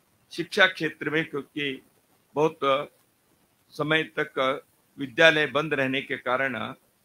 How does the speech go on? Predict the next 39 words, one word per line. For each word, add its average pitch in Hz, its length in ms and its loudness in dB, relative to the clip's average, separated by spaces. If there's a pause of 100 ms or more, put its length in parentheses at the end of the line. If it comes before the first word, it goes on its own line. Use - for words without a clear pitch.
(300)
ऑनलाइन 160 380 2
क्लासेस 160 420 -2
तो 165 80 -6
चले, 160 300 -2
लेकिन 139 280 -6
ऑनलाइन 139 480 -6
क्लास 143 280 -8 (120)
अपनी - 240 -4
सीमा 180 320 0
है। - 120 -10 (800)
उस 143 200 -8
टेक्नोलॉजी 156 480 2
को 160 120 -4
बिल्कुल 139 380 -6
उपयोग 135 320 -6
करना 135 240 -2
चाहिए, 143 320 -4
किए 151 300 -4
भी 185 140 -4
हैं। 120 180 -4 (320)
उससे 247 200 -6
जितना 247 320 0
लाभ 208 200 8
हुआ, 202 340 -2 (140)
जरूर 156 240 2
हुआ, 123 300 -4 (560)
लेकिन 175 200 0
एक 180 200 2
प्रत्यक्ष 175 560 -4
कक्षा 196 480 2
में 143 280 -2 (540)
एक 165 180 -2
शिक्षक 226 440 -2 (220)
अपने 170 300 0
विद्यार्थियों 185 540 4
के 160 180 -4
सामने 160 380 -4
विषय 151 340 0
रखना, 135 500 0